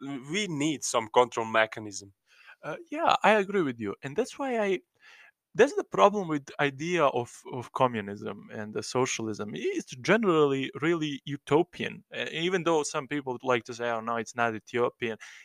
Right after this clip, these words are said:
Speaker 2: Yeah, it is, because people are, people are not the,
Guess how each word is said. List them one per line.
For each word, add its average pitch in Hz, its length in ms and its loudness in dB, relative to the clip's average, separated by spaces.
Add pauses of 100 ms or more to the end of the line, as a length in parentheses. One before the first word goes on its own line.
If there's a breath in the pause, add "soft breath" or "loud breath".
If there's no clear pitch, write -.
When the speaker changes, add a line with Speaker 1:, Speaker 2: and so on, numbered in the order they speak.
Speaker 2:
Yeah, 269 220 0
it 135 180 2
is, 180 340 -4
because 127 360 -8
people 165 400 -2
are, 123 160 2 (580 soft breath)
people 220 300 2
are 151 120 8
not 170 280 4
the, 160 100 4